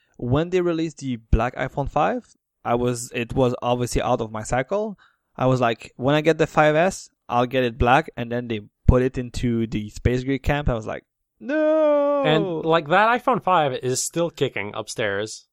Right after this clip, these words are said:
Speaker 2: Um, so, I mean, it's still getting active use, and it's still a great phone. I mean, it's surprising that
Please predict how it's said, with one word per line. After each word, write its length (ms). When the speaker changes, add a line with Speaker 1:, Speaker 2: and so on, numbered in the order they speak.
Speaker 2:
Um, 380
so, 400
I 120
mean, 240
it's 260
still 300
getting 300
active 280
use, 280
and 120
it's 160
still 340
a 40
great 260
phone. 280
I 80
mean, 160
it's 160
surprising 640
that 200